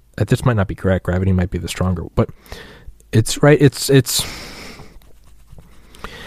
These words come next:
it's shaving hundredths of a penny, or add, yeah, shaving hundredths of, hundredths of a penny in price for,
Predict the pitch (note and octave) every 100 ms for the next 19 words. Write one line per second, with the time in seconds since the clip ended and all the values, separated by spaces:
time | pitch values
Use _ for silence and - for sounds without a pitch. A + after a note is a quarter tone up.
0 | - - - - - D3+ D#3+ C#3+ - B2+
1 | B2+ - A#2 A2 - A2 F#2+ F2+ - -
2 | _ _ - - _ _ _ _ - _
3 | _ _ - - - A#2 A#2 B2+ A2 -
4 | - A#2+ A2 - A#2+ A#2+ A2+ - - -
5 | A#2 B2 - A2 G#2+ - G2+ F#2+ F2+ -
6 | - _ _ - - - - F#2 - G#2+
7 | F2+ F2 - - F#2 F2 E2+